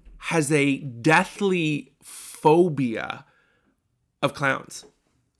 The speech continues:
Literally, I had to, she climbed up me. It was, it was this huge scene.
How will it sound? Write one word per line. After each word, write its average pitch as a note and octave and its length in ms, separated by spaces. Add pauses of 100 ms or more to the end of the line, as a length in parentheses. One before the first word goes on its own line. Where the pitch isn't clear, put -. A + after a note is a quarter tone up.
Literally, E3 540
I D3+ 120
had D3 300
to, C3+ 200
she D3 180
climbed D#3+ 540
up C3+ 240
me. C3 120
It A#2+ 80
was, C3+ 120
it C3+ 100
was B2+ 160
this A#2+ 160
huge E3+ 380
scene. B2+ 520